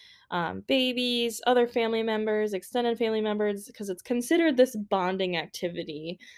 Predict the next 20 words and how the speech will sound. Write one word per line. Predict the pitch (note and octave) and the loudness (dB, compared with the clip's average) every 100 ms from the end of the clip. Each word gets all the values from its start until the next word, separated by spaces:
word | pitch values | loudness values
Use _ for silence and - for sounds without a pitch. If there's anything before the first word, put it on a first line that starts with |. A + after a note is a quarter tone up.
| - - | -18 -2
in | G3 | 0
addition | F#3+ F#3+ - F#3 | 2 0 -2 -4
to | F3+ F3+ F3 | -2 -2 -2
physical | F3 G3 F#3+ F#3+ F#3 | -2 -4 -2 0 0
and | F3+ | 0
mental | E3+ F3 F#3+ | -6 -8 -8
health, | F3+ - - - - _ _ _ _ - | -4 -4 -6 -12 -20 _ _ _ _ -8
um, | F#3 F#3 | -6 -6
benefits. | G3 F3+ F3 - - - - - _ _ _ _ _ _ _ _ - - - - _ | -4 -2 -4 -8 -12 -12 -18 -18 _ _ _ _ _ _ _ _ -20 -20 -20 -20 _
This | B3 D4 | 8 10
was | G4+ E4 | 8 8
really | B3+ B3+ A#3 | 10 10 10
interesting. | F#3+ G3+ G3 - F#3 F3+ | 6 2 0 0 0 0
The | F#3 | -2
same | G#3+ A3+ A3+ | 0 -2 2
video | G#3 G3+ G3+ G3 | 2 4 4 4
I | F#3+ | 2
found, | G3+ F#3 F3+ F3+ F3+ F3+ F3+ - | 0 -2 0 -2 -4 -6 -8 -6
um, | F#3 F3+ F3 F3 | -4 -2 -4 -4
on | F#3 F3+ F3+ F3+ F3+ | -2 0 -2 -4 -6